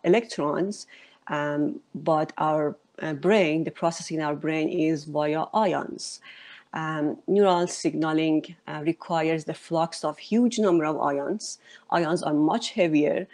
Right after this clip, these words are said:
uh, I would say seventy thousand times more massive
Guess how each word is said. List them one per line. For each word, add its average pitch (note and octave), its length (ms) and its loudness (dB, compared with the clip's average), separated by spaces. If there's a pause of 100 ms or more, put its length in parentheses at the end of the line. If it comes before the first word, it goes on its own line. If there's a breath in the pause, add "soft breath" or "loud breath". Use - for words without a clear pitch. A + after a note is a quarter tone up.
(320 loud breath)
uh, D3+ 240 -2
I D#3 80 -4
would D3+ 180 -4
say D#3 320 0
seventy E3 840 2
thousand D#3+ 680 0
times D3 480 -6
more F#3+ 300 2
massive E3+ 640 -4